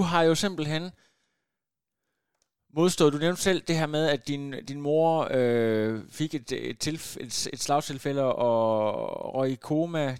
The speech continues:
Din, øh, kæreste fik konstateret aggressiv kræft. Du har også, øh, nærmest, øh, fået smadret hele gebisset. Øh, der græd jeg godt nok, må jeg indrømme, fordi jeg synes godt nok, du har nogle af de flotteste tænder, jeg nogensinde har set.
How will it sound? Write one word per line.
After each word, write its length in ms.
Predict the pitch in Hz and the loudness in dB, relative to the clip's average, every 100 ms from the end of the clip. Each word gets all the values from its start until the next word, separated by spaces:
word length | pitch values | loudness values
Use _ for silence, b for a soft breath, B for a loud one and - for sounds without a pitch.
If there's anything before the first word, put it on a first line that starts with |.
| - | -8
Din, 260 | 143 135 131 | -8 -4 -2
øh, 720 | 123 120 113 110 117 120 135 | -2 -2 -2 -4 -6 -10 -10
kæreste 500 | - 143 151 - 139 123 | -2 0 -2 -4 -6 -6
fik 460 | - 139 - - - | -8 -8 -10 -18 -10
konstateret 600 | 170 - 127 - 135 131 165 | -10 -10 -6 0 0 0 -2
aggressiv 600 | 165 139 - 147 147 - b b b b b b | -6 -4 0 0 -2 -4 b b b b b b
kræft. 400 | - 127 151 - - - - - 156 | -6 -2 -2 -4 -4 -4 -4 -4 0
Du 60 | |
har 140 | 139 135 | 4 6
også, 360 | 165 - 151 | 4 2 2
øh, 480 | 135 127 120 120 120 | 4 4 4 2 0
nærmest, 480 | 131 151 143 - 139 | -2 -2 -6 -4 0
øh, 460 | 127 117 120 120 | 0 0 0 -2
fået 160 | 113 165 | -2 -4
smadret 340 | 143 143 165 | -2 0 0
hele 200 | 151 156 | 0 -6
gebisset. 560 | 151 143 170 190 147 113 - _ _ _ _ _ | -6 -6 -4 -4 -4 -6 -10 _ _ _ _ _
Øh, 320 | 123 117 113 | -4 -2 0
der 80 | 151 | 0
græd 200 | 165 165 | 4 6
jeg 120 | 139 | 6
godt 180 | 139 131 | 2 0
nok, 140 | 127 127 | 0 -2
må 80 | |
jeg 40 | 120 | -6
indrømme, 280 | 120 113 123 | -6 -8 -12
fordi 220 | 120 117 | -6 -4
jeg 140 | 120 123 | -4 -4
synes 140 | 143 | -6
godt 120 | 139 | -4
nok, 120 | 131 | -4
du 40 | 127 | -6
har 140 | 127 | -6
nogle 160 | 123 127 | -6 -8
af 40 | |
de 40 | 117 | -4
flotteste 300 | 131 - 110 | -6 -6 -8
tænder, 180 | 123 | -8
jeg 20 | 110 | -8
nogensinde 340 | 113 117 123 | -10 -8 -8
har 40 | |
set. 140 | 117 | -8